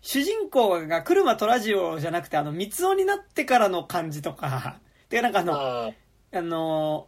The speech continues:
Speaker 1: よし-、吉岡、えー、なんだっけ？
Speaker 2: おじさん、
Speaker 1: そう。
Speaker 2: おじさんっつって。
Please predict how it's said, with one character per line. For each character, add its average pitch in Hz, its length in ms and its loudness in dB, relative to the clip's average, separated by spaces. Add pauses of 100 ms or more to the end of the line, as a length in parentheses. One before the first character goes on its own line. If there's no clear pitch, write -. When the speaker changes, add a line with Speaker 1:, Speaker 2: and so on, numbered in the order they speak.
(140)
Speaker 1:
よ 214 120 0
し-、 311 240 2
吉 247 260 4
岡、 170 560 4 (560)
え 180 260 -4
ー、 170 40 2
な - 80 6
ん - 20 2
だ 190 60 -2
っ - 20 -2
け？ - 0 -
Speaker 2:
お - 0 -
じ - 0 -
さ 196 120 -2
ん、 - 20 -4 (480)
Speaker 1:
そ 202 120 0
う。 175 40 6
Speaker 2:
お - 20 6
じ 175 100 0
さ 226 120 2
ん 202 160 0
っ - 20 -10
つ - 140 -8
っ - 20 -20
て。 - 40 -20